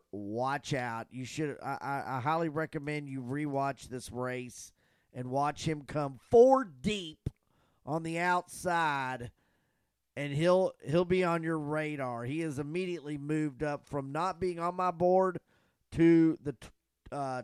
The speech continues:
twelfth choice. Uh, we also have a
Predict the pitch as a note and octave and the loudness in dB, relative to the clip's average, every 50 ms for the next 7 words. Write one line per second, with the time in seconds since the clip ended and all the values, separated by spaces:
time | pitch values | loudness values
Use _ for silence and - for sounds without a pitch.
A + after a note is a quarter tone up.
0 | - - - - F3+ F#3 F3+ F3 F3+ - - - - _ _ _ _ _ _ _ | -12 -12 -6 -2 0 2 2 2 0 -2 -6 -16 -20 _ _ _ _ _ _ _
1 | _ - - F3+ F3 D#3+ C#3+ A#2 F#2+ D#2 - - - - - - _ _ _ _ | _ -6 -2 0 2 2 0 -2 -6 -12 -18 -20 -20 -20 -20 -20 _ _ _ _
2 | _ _ _ _ _ - C#3 C#3 C#3+ C#3+ C#3 C3+ C3 B2+ A2+ - _ _ _ _ | _ _ _ _ _ -6 -4 -2 -2 -2 -2 -2 -4 -6 -8 -10 _ _ _ _
3 | _ _ _ _ _ _ _ - D3 E3 F3+ F#3 G3 G#3+ A3 - - A3 G3+ F#3+ | _ _ _ _ _ _ _ -4 0 2 2 4 4 4 2 2 0 0 2 2
4 | F3 F3+ F3+ F#3 F3+ F3 E3 - C#3+ D#3+ D#3+ D#3+ D3 | 2 2 2 2 0 -2 -2 -6 -6 -6 -6 -6 -6